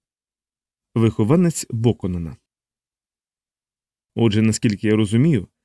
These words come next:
сказав я майстрові, — ви Філіп Касл, син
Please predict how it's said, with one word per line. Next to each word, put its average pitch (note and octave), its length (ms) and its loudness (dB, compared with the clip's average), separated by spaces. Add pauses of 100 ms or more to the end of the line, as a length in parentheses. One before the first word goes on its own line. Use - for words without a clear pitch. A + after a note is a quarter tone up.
(200)
сказав A2+ 360 0
я B2 80 2
майстрові, — G2 600 -4 (460)
ви A2+ 480 4
Філіп A2 400 -2
Касл, G#2+ 380 -6 (320)
син A2 340 -2